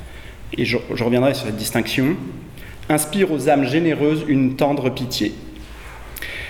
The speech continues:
Mais quand un jeu quelconque de circonstances fait que soudain, quelque part, il se trouve révélé à nu, comme étant quelque chose qui détruit, une mutilation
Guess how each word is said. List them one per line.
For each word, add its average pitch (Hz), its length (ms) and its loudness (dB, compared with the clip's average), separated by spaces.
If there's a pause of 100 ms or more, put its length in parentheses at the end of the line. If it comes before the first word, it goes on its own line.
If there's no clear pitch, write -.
(280)
Mais 151 180 4
quand 156 200 0
un 147 120 4
jeu 175 200 2
quelconque 190 480 2
de 147 100 4
circonstances - 960 0
fait - 220 2
que 165 160 2
soudain, 170 460 2
quelque 165 300 2
part, 170 360 2
il 147 80 0
se 156 140 2
trouve 147 380 0
révélé 156 600 2
à 156 140 2
nu, 131 340 2 (1200)
comme 156 200 4
étant 156 220 2
quelque 190 360 2
chose 185 280 4
qui 160 120 -2
détruit, 156 600 2
une 135 180 4
mutilation 165 840 2